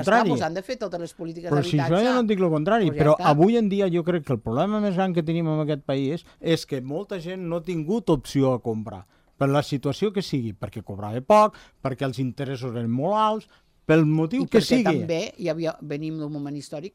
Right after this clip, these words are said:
Speaker 2: que la gent no
Speaker 1: Ah,
Speaker 2: volia comprar,
Speaker 1: vale,
Speaker 2: volia
Speaker 1: però
Speaker 2: comprar el seu país d'origen.
Speaker 1: estic
Speaker 2: Te'n
Speaker 1: d'acord.
Speaker 2: recordes, no?
Speaker 1: A-, ara,
Speaker 2: Vale.
Speaker 1: però ara això s'ha girat. Llavors,
Speaker 2: Clar,
Speaker 1: ara el que
Speaker 2: que
Speaker 1: s'ha
Speaker 2: s'ha
Speaker 1: de fer,
Speaker 2: girat,
Speaker 1: ara
Speaker 2: que
Speaker 1: el
Speaker 2: s'han
Speaker 1: que
Speaker 2: de
Speaker 1: s'ha de
Speaker 2: fer
Speaker 1: fer
Speaker 2: polítiques noves.
Speaker 1: Exacte.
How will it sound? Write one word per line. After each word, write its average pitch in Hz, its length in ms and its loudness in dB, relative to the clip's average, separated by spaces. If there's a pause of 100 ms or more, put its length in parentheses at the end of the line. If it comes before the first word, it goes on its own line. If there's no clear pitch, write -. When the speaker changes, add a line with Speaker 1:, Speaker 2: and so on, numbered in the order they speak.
Speaker 2:
que 185 160 -6 (240)
la 143 100 -4
gent 143 200 -8
no 170 80 -6
Speaker 1:
Ah, - 20 -8
Speaker 2:
volia 202 280 -4
comprar, 123 440 -8
Speaker 1:
vale, 143 460 0
Speaker 2:
volia 151 240 -6
Speaker 1:
però - 20 -14
Speaker 2:
comprar 175 320 -6
el 170 60 -8
seu 220 140 -6
país 160 280 -6
d'origen. 165 360 -4
Speaker 1:
estic 131 260 -6
Speaker 2:
Te'n 131 160 -4
Speaker 1:
d'acord. 185 240 4
Speaker 2:
recordes, 170 480 -6
no? 151 80 -2
Speaker 1:
A-, 151 160 0
ara, 175 240 4
Speaker 2:
Vale. 160 160 -6 (160)
Speaker 1:
però 139 160 0
ara 226 100 4
això 233 220 0
s'ha 208 160 -4
girat. 123 380 -8 (180)
Llavors, 143 260 -4
Speaker 2:
Clar, 208 180 0
Speaker 1:
ara 240 60 4
el 220 140 2
que 170 80 -2
Speaker 2:
que - 20 2
Speaker 1:
s'ha 185 180 -2
Speaker 2:
s'ha 180 60 -2
Speaker 1:
de 190 80 2
fer, 208 160 0
Speaker 2:
girat, 185 180 0
Speaker 1:
ara 175 200 6
Speaker 2:
que - 60 4
Speaker 1:
el 160 40 4
Speaker 2:
s'han 156 100 0
Speaker 1:
que 147 60 2
Speaker 2:
de 165 60 -6
Speaker 1:
s'ha 165 80 -2
de 175 80 0
Speaker 2:
fer 185 100 -2
Speaker 1:
fer 220 220 -2
Speaker 2:
polítiques 208 480 -4
noves. 160 400 -8
Speaker 1:
Exacte. 120 680 -6